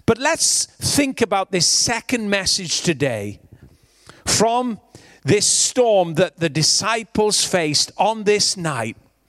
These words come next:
that they were in, of how Jesus allows the storms of life to test us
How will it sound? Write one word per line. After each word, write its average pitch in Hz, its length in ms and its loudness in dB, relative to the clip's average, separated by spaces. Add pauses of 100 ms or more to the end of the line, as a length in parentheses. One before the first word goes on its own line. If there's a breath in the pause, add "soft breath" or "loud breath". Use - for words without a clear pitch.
(600 soft breath)
that 170 220 0
they 202 160 2
were 196 340 2 (200)
in, 123 400 0 (1120 soft breath)
of 170 220 0
how 190 280 -2
Jesus 247 640 2
allows 196 480 0
the 160 80 2
storms 233 640 2
of 190 140 0
life 151 360 -2
to - 100 0
test - 600 -2
us - 460 -4